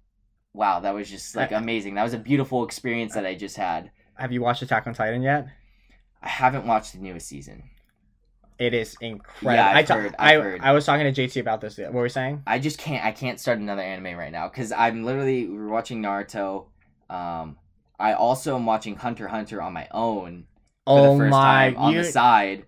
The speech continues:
Speaker 2: uh,
Speaker 1: which
Speaker 2: that is a
Speaker 1: both, like,
Speaker 2: good
Speaker 1: relatively long animes, so I have
Speaker 2: Uh-huh.
Speaker 1: to, like, I can't
Speaker 2: Pace
Speaker 1: start,
Speaker 2: yourself?
Speaker 1: I really wanna watch Jujutsu Kaisen.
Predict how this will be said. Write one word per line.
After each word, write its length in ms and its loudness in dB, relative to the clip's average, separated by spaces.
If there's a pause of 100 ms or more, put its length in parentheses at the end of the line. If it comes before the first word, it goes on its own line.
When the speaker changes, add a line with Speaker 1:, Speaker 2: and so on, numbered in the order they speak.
Speaker 2:
uh, 160 -8
Speaker 1:
which 160 0
Speaker 2:
that 320 6
is 360 0 (100)
a 160 -2
Speaker 1:
both, 340 4
like, 200 6
Speaker 2:
good 100 2
Speaker 1:
relatively 500 2
long 380 2
animes, 500 -4
so 240 -4
I 80 4
have 160 2
Speaker 2:
Uh-huh. 200 2
Speaker 1:
to, 40 -6
like, 340 -10 (840)
I 60 -4
can't 320 -2
Speaker 2:
Pace 160 2
Speaker 1:
start, 140 4
Speaker 2:
yourself? 280 8
Speaker 1:
I 60 6
really 300 4
wanna 200 4
watch 220 2
Jujutsu 400 -10
Kaisen. 480 -8